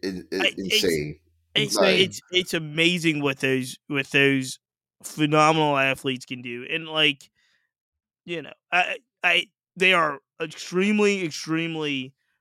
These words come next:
Speaker 2: top-notch, talented, wonderful, wonderful wrestlers.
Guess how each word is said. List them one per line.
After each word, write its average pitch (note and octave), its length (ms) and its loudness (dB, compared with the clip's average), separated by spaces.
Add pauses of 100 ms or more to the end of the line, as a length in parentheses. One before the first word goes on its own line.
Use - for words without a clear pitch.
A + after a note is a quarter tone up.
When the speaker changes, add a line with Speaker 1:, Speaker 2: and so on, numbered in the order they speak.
(140)
Speaker 2:
top-notch, D3 800 2 (120)
talented, C#3 840 0 (520)
wonderful, D3+ 680 2
wonderful C#3+ 360 0
wrestlers. C3+ 680 -2